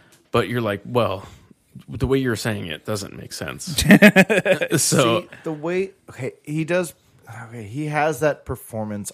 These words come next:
Speaker 3: arts type, like, the way that he presents himself. But I literally picture it as, like, mind you, I don't know if you all agree with me, but kinda like an Aesop Rock, where he's just like, "I'm gonna have this ordinary, like, you know, screwdriver,"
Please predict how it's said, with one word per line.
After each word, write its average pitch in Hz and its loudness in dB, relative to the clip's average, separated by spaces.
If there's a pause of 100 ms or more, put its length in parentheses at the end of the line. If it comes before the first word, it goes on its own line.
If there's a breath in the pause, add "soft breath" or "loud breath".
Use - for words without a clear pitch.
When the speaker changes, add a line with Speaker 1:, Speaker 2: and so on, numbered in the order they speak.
(120)
Speaker 3:
arts 101 -6 (340)
type, 101 -8 (120)
like, 95 -12
the 107 -10
way 98 -6
that 92 -8
he 90 -12
presents 85 -18
himself. 87 -10
But - -12
I 131 2
literally 170 2
picture 139 -4
it 117 0
as, 104 0
like, 101 -4 (380 soft breath)
mind 127 0
you, 101 -4
I 101 -6
don't 101 -8
know 92 -10
if 87 -14
you 85 -8
all 85 -8
agree 180 0
with 147 2
me, 101 -6 (420 soft breath)
but 120 -8
kinda 156 -2
like 143 -2
an 110 -10
Aesop 107 -2
Rock, - -10 (880)
where 131 0
he's 131 0
just 127 -6
like, 113 -4 (120)
"I'm 131 2
gonna 151 0
have 120 2
this 107 -6 (100)
ordinary, 120 0
like, 92 -6
you 117 -10
know, 92 -8
screwdriver," 107 -2